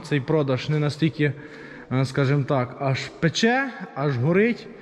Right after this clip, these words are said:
Тому, якщо ми за яких там два-три тижні,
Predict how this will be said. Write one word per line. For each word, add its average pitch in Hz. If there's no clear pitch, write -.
Тому, 185
якщо 175
ми 175
за 160
яких 165
там 160
два-три 160
тижні, 156